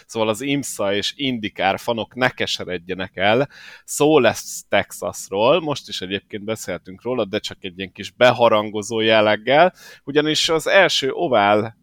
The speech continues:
versenyére látogat az IndyCar mezőnye az idei évben, ez lesz ugye szám szerint a második futam Szent Pete után,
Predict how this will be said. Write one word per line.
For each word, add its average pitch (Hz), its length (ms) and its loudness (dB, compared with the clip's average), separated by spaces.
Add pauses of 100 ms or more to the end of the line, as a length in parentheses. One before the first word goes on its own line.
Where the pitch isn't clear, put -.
(140)
versenyére 107 680 0
látogat 104 520 0
az 101 80 -12
IndyCar 104 800 -2
mezőnye 107 540 -4
az 104 120 -6
idei 104 340 -2
évben, 117 540 -2
ez 104 160 -6
lesz 95 200 -10
ugye 95 100 -12
szám 95 260 -6
szerint 90 260 -16
a 82 60 -16
második 151 480 -8
futam 110 340 -8
Szent 101 320 -8
Pete 95 200 -14
után, 101 440 -4